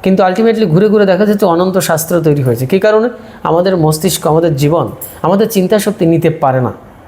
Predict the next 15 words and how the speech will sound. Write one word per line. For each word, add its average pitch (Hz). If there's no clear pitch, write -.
তাই 165
এত 180
বিচার 165
বিশ্লেষণ 196
করে 165
বোঝানোর 165
জন্যে 180
এত 143
শাস্ত্রের 165
ব্যঞ্জনা, 120
এত 185
শাস্ত্রের 214
সৃষ্টি, -
এত 240
গুরু 240